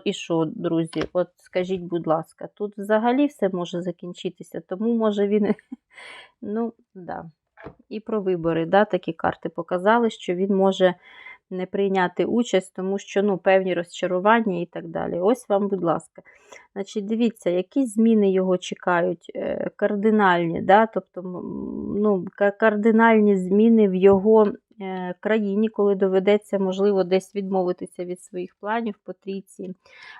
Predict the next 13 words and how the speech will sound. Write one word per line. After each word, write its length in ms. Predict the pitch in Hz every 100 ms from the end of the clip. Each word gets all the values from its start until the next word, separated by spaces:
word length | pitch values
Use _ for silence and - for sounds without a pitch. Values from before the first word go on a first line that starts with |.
| - -
е, 220 | 180 175
мечів, 480 | 180 190 - 247 247
що 220 | - 220
чекає 680 | 214 202 - 208 208 202 196
його 360 | 196 185 202 185
в 120 | -
плані 380 | 190 180 180 180
життя 380 | 185 185 170
і 140 | 170 175
здоров'я. 520 | - 190 240 285 214
Карта 360 | - 202 - 180
Верховного 680 | 180 - 214 208 190 190 180
суду, 460 | - 262 254 240